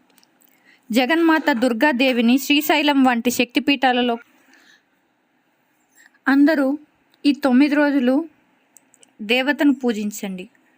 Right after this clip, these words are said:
Please subscribe, like, share to my video.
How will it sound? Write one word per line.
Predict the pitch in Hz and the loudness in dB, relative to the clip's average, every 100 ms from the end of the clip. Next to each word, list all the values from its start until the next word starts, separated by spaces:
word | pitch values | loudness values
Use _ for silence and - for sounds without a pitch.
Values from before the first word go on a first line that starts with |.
| _ _ _ _ _ _ _ _ - | _ _ _ _ _ _ _ _ -4
Please | 277 285 277 - - - - - - _ _ _ _ _ _ _ | 0 0 -2 -8 -20 -20 -20 -20 -20 _ _ _ _ _ _ _
subscribe, | - 233 240 - 262 247 247 - _ _ _ _ | -6 -6 -6 -6 -4 -4 -6 -16 _ _ _ _
like, | 233 240 285 302 | -4 -2 -4 -6
share | - - 254 226 190 _ _ _ _ - | -10 -6 -2 -2 -6 _ _ _ _ -4
to | 262 | 0
my | 247 247 | 2 0
video. | 220 202 185 | -2 -6 -6